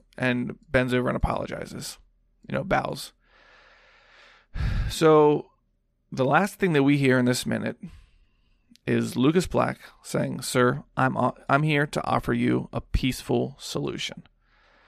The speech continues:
And we get a side-eye view out of Kamada's, uh, face of him looking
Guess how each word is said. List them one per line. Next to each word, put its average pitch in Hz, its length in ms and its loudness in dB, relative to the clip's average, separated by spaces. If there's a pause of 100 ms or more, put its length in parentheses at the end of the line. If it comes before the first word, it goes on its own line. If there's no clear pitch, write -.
(360)
And 127 120 2
we 123 60 4
get 123 140 4
a 120 80 0
side-eye 135 640 0
view 123 400 -2
out 120 160 -2
of 120 160 -6
Kamada's, 120 880 -4 (320)
uh, - 340 -10
face - 640 -6 (420)
of - 120 -2
him 123 200 4
looking 160 600 2